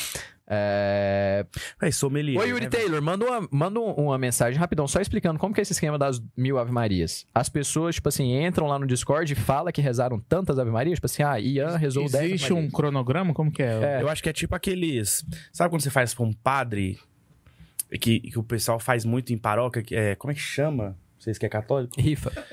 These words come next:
Speaker 2: Não. É... ah, rezamos tantas coisas, é... teve tantas missas, tantas Ave Marias, ramalhete.
Speaker 1: Sim.
Speaker 2: É tipo isso, né? Tipo, as pessoas vai, pega e fala, ah, rezei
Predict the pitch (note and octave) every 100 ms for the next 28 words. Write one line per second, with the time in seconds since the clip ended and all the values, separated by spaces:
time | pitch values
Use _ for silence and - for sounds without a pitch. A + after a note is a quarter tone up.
0 | - - B2 D#3 G3+ A#2 G2+ G2+ _ _
1 | - A2+ B2 B2 A#2 G2+ F#2 - - -
2 | G3+ G#3 D3 D3 D3 F3+ G3+ F3 - F#3
3 | E3+ - F3+ G3 D#3+ D3+ C#3 - - -
4 | _ C#3 C#3 C3+ C3 B2+ B2 D3+ D3 C#3+
5 | B2+ A#2 D3+ D#3 B2+ B2 F3 E3+ - C#3+
6 | C3+ A#2+ - - - C#3+ D3+ C#3 C3 A#2+
7 | - A#2+ B2 A#2 C#3+ E3+ C#3+ A2+ C#3 A3
8 | F3 D3+ F#3+ - G#2+ G2 _ _ - -
9 | - E3 F#3 F3 - C4 A3 D#3+ E3 -
10 | C#3 A#2+ - C3 - D3 C3+ C3+ D3+ D3
11 | D3 C#3+ C#3+ C#3 C3+ D3 C3+ A2+ B2+ B2
12 | D#3 D3+